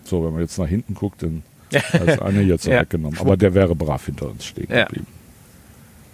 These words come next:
Speaker 1: So, er wird jetzt, äh, quasi die Datenbank umschalten.
Speaker 2: Ja.
Speaker 1: So, und jetzt sind wir, oder die Strecke in der Datenbank, das ist eigentlich die
Speaker 2: Die
Speaker 1: richtige.
Speaker 2: Straße hat eine Kurve.
Speaker 1: Ja, das ist jetzt eine Landstraße.
Speaker 2: Ah, jetzt ist er schon wieder da.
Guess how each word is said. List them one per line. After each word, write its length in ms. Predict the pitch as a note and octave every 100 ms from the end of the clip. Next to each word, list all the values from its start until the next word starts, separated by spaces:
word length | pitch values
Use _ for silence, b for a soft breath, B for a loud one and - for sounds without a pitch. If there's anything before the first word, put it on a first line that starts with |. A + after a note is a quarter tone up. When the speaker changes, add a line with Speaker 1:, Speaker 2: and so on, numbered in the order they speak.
| - -
Speaker 1:
So, 240 | D#2+ D#2+ D2+
er 180 | E2+ E2
wird 160 | F#2
jetzt, 420 | F#2+ - - -
äh, 300 | - F2+ F2 D2+ B B B B B -
quasi 560 | - F2+ F2 D#2+ D#2+ C#2+ - - - -
die 80 |
Datenbank 640 | D2+ G#2+ - C#3 C#3 C3 - -
umschalten. 640 | B2 C#3+ - C#3+ D3+ E3+ F3+
Speaker 2:
Ja. 160 | C3+ - B B B B -
Speaker 1:
So, 160 | E2+
und 120 | G#2+ F2+
jetzt 160 | E2+
sind 180 | G2 F#2+
wir, 220 | G2 F2 -
oder 140 | D#2
die 120 | B1+
Strecke 380 | - - A2 -
in 140 | D#2
der 140 | D2 C2
Datenbank, 520 | - B1+ - G2 C2
das 140 | - -
ist 160 | - -
eigentlich 180 | C#2+ -
die 80 | D2+
Speaker 2:
Die 60 | D#2+
Speaker 1:
richtige. 180 | G2
Speaker 2:
Straße 240 | F#2 A#2 A#2+
hat 100 | A#2
eine 180 | B2+ A#2+
Kurve. 440 | D3+ D4 D#3+ G2+ - -
Speaker 1:
Ja, 240 | G2+ - F2+
das 160 | F2
ist 140 | - -
jetzt 180 | E2 F#2
eine 100 | D#2
Landstraße. 720 | D#2 G2 - C3 C#3+ F3+ F#3+ F3+ B B - -
Speaker 2:
Ah, 220 | - G#2+ G2+
jetzt 200 | G2 -
ist 80 |
er 120 | - F2+
schon 120 | G2
wieder 160 | G2+
da. 240 | G#2+ G#2+